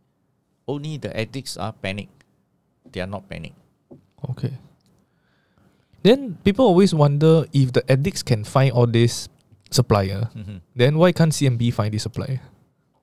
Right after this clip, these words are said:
Speaker 1: Most of the C M B find this supplier through the addicts.
Speaker 2: And they would catch them.
Speaker 1: Yeah, something, that's why, that's how it works, uh, during the urine test, all these.
Speaker 2: But they will mushroom out again, lah.
Speaker 1: Some they call, okay, normally they know, lah.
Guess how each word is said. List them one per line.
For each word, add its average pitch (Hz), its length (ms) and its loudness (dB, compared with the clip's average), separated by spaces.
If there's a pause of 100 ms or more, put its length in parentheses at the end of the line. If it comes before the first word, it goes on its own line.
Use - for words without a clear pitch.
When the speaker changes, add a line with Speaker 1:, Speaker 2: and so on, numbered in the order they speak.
Speaker 1:
Most - 220 -10
of - 140 -10
the 90 100 -8
C - 240 -6
M 98 120 -4
B 104 160 -8
find 107 280 -10
this 101 160 -8
supplier 95 460 -8
through - 260 -16
the - 160 -16
addicts. - 440 -14 (760)
Speaker 2:
And 110 260 0
they 110 120 0
would 107 320 0 (200)
catch - 200 -6
them. 160 180 -2 (480)
Speaker 1:
Yeah, 151 220 -12
something, 135 420 -10
that's 156 180 -6
why, 156 240 -12
that's 156 180 -12
how 143 160 -12
it 113 120 -12
works, 139 220 -12
uh, - 280 -12
during 117 280 -10
the 92 340 -8
urine 107 320 -10
test, 107 420 -10
all 95 160 -16
these. - 420 -18 (340)
Speaker 2:
But 120 100 2
they 120 80 6
will 113 60 4
mushroom 135 320 4
out 110 100 0
again, 104 280 -4
lah. 107 120 -8 (640)
Speaker 1:
Some 117 400 -8
they 90 200 -6 (240)
call, 104 260 -4
okay, 95 580 -12 (1000)
normally 110 360 -12
they 87 140 -14
know, 80 420 -12
lah. - 100 -20